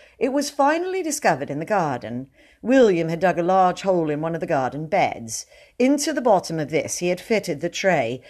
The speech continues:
and had lined the sides with bricks. He had then filled it with water,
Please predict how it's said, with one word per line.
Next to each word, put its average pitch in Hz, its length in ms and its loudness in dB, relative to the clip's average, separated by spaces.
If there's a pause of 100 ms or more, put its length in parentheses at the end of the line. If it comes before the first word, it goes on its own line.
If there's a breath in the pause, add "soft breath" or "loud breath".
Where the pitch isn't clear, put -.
(140 loud breath)
and 202 140 0
had 190 120 0
lined 214 340 2
the 254 60 -4
sides 147 460 2
with 160 160 -12
bricks. - 540 -4 (280 soft breath)
He 254 140 -2
had 202 120 0
then 302 240 2
filled 180 300 0
it 165 80 -2
with 190 180 -6
water, 170 600 0